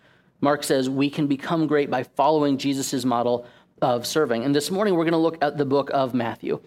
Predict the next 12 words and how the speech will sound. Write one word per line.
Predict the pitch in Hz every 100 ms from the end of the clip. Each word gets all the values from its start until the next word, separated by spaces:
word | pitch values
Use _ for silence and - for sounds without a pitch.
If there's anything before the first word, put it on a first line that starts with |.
| _ -
And | 147
like | 147
I |
said, | 147
Matthew | 139 151 151 151
was | 127
one | 147
of | 147
Jesus' | 131 139 131 135
disciples. | 117 123 165 170 165 160 - - - -
Um, | 147 127 123 - - - _ -
and | 170 156 143 135